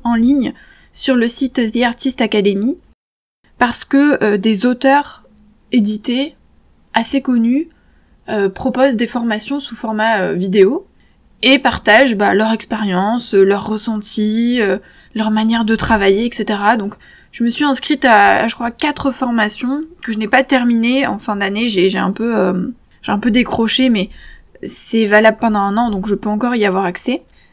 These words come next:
J'avais fini la formation de Bernard Werber,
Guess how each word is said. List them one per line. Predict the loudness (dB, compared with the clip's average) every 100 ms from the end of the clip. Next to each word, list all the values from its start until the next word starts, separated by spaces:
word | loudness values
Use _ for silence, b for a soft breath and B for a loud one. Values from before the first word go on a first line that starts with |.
| -6
J'avais | 4 4 4
fini | 0 0 2
la | 2
formation | 2 -2 -2 -2 -2
de | 0 2
Bernard | 2 2 0
Werber, | -2 -2 0 0